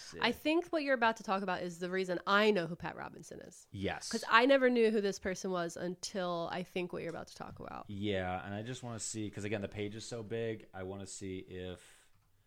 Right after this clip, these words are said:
Speaker 2: uh, no, let's try.
Speaker 1: There's just too many bad things.
Speaker 2: There's so many bad things, and I'm just trying to find next.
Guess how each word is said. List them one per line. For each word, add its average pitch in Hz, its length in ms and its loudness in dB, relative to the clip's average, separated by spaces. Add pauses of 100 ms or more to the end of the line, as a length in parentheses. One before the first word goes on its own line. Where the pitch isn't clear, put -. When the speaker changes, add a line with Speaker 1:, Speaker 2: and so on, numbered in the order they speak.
(560)
Speaker 2:
uh, 87 440 -10 (120)
no, 101 440 -10
let's - 260 -14
try. 92 600 -12
Speaker 1:
There's 202 140 -8
just 214 240 -8
too 226 180 -6
many 226 220 -2
bad 202 360 -4
things. 220 260 -4
Speaker 2:
There's 131 180 0
so 131 220 2
many 156 180 0
bad 160 340 2
things, 185 420 -4
and 104 120 -8
I'm 107 80 -6
just 110 160 -8
trying 120 200 -4
to 117 40 -4
find 95 300 -6
next. - 440 -8